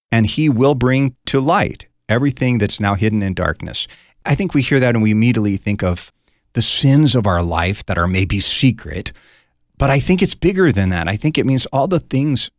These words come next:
we prayed in the collect, that he would lighten the darkness of our hearts by his gracious visitation, by his coming. And there are things that we just don't understand. They weigh us down. They darken our hearts,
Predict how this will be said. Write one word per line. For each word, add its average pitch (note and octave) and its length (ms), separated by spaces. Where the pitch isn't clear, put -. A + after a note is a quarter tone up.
we D3+ 100
prayed F#3+ 300
in D#3+ 60
the C3 60
collect, B2+ 420
that B2 100
he B2+ 80
would B2 120
lighten C#3+ 340
the C#3 60
darkness C3 540
of A2+ 100
our G#2+ 120
hearts C#3+ 560
by A#2+ 140
his G#2 180
gracious G2+ 480
visitation, F#2+ 580
by F#2+ 80
his F#2+ 160
coming. G2 460
And D3+ 100
there G3+ 120
are F#3+ 60
things F#3+ 500
that D#3+ 120
we D#3+ 120
just - 220
don't F3 200
understand. D3 840
They A#2 140
weigh D3+ 260
us E3+ 160
down. C#3+ 600
They C3+ 140
darken E3 560
our C3 160
hearts, B2 580